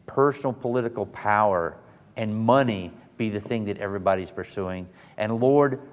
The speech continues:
raise up, raise up your people in this place and get yourself honor. Hear, O God,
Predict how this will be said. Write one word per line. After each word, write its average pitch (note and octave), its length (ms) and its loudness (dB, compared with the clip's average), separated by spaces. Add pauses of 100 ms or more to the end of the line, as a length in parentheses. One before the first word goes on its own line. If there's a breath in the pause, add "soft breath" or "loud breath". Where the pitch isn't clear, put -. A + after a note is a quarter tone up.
(140)
raise D3 600 6
up, - 580 2 (220)
raise C#3 600 2
up A2 500 0 (380)
your C3 320 4
people G#2+ 680 -4 (320)
in D#3 220 2
this D#3 200 -2
place F#2 500 -4 (200 soft breath)
and G2 200 -6
get A2+ 200 -2
yourself G2+ 340 0
honor. E2+ 380 -2 (360 soft breath)
Hear, F3+ 300 10
O B2 140 10
God, E2 460 4